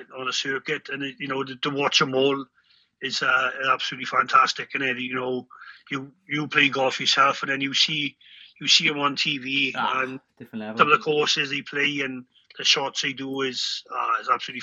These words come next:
Speaker 1: fantastic, and, uh, it's a pleasure to watch 'em on T V, like.
Speaker 2: I think it was my brother who told me it doesn't matter about the upswing or the majority of their downswing.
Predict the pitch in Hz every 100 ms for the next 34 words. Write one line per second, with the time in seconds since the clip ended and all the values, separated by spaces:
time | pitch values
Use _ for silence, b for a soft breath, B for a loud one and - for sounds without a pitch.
0 | - 127 - 123 - 127 - - 123 123
1 | 120 _ B B - 127 - 135 135 131
2 | 127 131 - 131 127 117 - 117 123 127
3 | 135 - _ _ _ _ 143 135 196 175
4 | - _ _ 160 165 175 165 139 - -
5 | 139 135 123 143 156 147 117 160 156 139
6 | 107 107 123 139 156 180 147 92 - 117
7 | 113 110 113 101 104 - 113 117 110 110
8 | - - 110 107 113 113 117 123 120 117
9 | 113 120 117 127 117 120 110 95 98 113
10 | 107 107